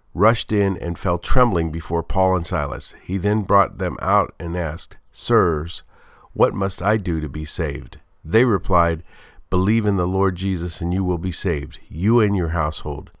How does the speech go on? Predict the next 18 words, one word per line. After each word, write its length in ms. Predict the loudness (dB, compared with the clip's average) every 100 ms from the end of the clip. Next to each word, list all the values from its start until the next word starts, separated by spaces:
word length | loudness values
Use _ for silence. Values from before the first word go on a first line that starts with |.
| _ _ _
Then 200 | 2 4
they 120 | 4
spoke 400 | 2 0 0 0
the 140 | -2 -4
word 480 | -2 0 0 0 -4
of 240 | -10 -6
the 100 | -4
Lord 400 | 0 0 0 -4
to 120 | -6
him 500 | -6 -2 0 0 -2 -8 -12
and 200 | -8 -6
to 180 | -6 -6
all 380 | -2 2 2 2
the 160 | -2
others 400 | -4 -2 -2 -4
in 160 | -4 -2
his 200 | -2 -2
house. 460 | -2 -4 -4 -12